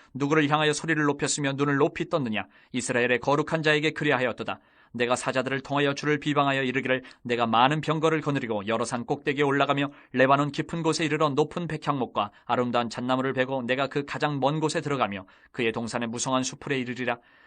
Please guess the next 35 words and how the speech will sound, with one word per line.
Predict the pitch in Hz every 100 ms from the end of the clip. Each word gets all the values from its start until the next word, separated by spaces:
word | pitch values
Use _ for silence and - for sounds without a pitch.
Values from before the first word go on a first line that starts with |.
| _
내가 | 123 131 139
땅을 | 160 160
파서 | 160 151 160
이방의 | 147 160 170
물을 | 160 165
마셨고 | 160 131 123 - 101 95
나의 | 107 113
발바닥으로 | 113 113 117 117 117
애굽의 | 123 127 127
모든 | 117 120 127
강들을 | - 131 127 131
말려놓으라." | 123 127 127 123 113
하였도다. | 117 107 117 110 - - -
내가 | - 127 131
듣지 | 147 139 143
못하였느냐? | 135 143 139 139 139 139
이 | 131 143
일은 | 143 143
내가 | 143 143
태초부터 | - 156 175 156 151
행하였고 | 135 135 110 110 104 101 - -
옛날부터 | 117 113 110 113
정한 | 110 117 113
바라. | 110 117 - _ _
이제 | 120 127
내가 | 120 123
이루어 | 123 131 131
너로 | 127 127
견고한 | 131 131 139 135
성들을 | 135 135 139 135
멸하여 | 135 139 139
무너진 | 123 139 143 147
돌무더기가 | 143 151 156 160 151 156
되게 | 156 143
함이니라. | 131 127 101 98